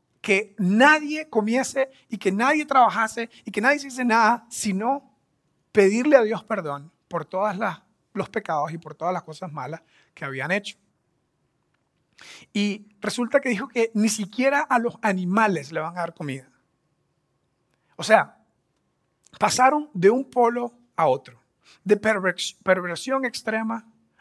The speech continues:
a contrición extrema, de ser personas mal portadísimas a ser personas que estaban completamente arrepentidos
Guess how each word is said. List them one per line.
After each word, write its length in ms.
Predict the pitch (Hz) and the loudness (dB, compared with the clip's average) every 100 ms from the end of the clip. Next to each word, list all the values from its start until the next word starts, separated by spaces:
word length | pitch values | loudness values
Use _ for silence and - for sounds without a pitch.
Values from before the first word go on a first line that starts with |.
| - | -4
a 200 | 196 - | -4 0
contrición 800 | 214 185 196 180 - 214 214 | -2 -2 -4 -6 -6 -4 -4
extrema, 500 | 185 - 156 131 135 _ _ _ _ _ _ _ - | -4 -8 -8 -8 -10 _ _ _ _ _ _ _ -4
de 100 | 190 | -2
ser 200 | 214 285 | 2 0
personas 420 | 294 277 277 220 | -2 0 2 4
mal 420 | 202 220 240 240 | 4 10 10 8
portadísimas 760 | 277 240 226 233 262 262 247 208 - _ | 2 0 2 -2 -2 -4 -6 -6 -12 _
a 80 | 175 | -6
ser 180 | 208 202 | -4 -6
personas 460 | 214 208 208 208 - _ | -6 -4 -4 -4 -8 _
que 100 | - | -10
estaban 280 | 170 202 202 | 2 2 2
completamente 720 | 208 190 214 208 226 208 208 | 0 0 4 2 2 -4 -8
arrepentidos 580 | 196 180 165 190 196 196 | -8 -6 -10 -8 -8 -8